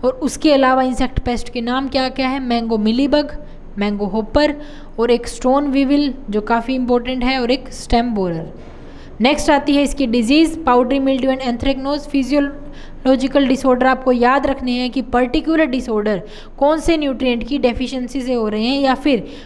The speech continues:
कौन सी condition की वजह से ये disorders आ रहे हैं। जैसे spongy tissue है, हा-, हाई temperature की वजह से,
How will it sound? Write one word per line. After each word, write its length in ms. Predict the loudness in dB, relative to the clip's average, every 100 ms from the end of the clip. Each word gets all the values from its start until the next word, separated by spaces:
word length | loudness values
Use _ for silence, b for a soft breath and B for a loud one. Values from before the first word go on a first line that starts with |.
| B 0
कौन 180 | 2
सी 140 | 2 0
condition 520 | 0 0 0 0 0
की 160 | 2 4
वजह 280 | 4 4
से 340 | 2 2 0 -4 B B -2
ये 420 | 2 4 2 0
disorders 520 | -4 0 0 0 -4
आ 160 | -2 0
रहे 160 | 0 -2
हैं। 140 | -6
जैसे 200 | -6 -6
spongy 380 | -4 -4 -2 -2
tissue 300 | -2 -2 0
है, 140 | 0 0
हा-, 180 | -6 -8
हाई 220 | -2 0 2
temperature 480 | 2 0 0 -2
की 100 | -4
वजह 220 | -4 -2 -2
से, 220 | -4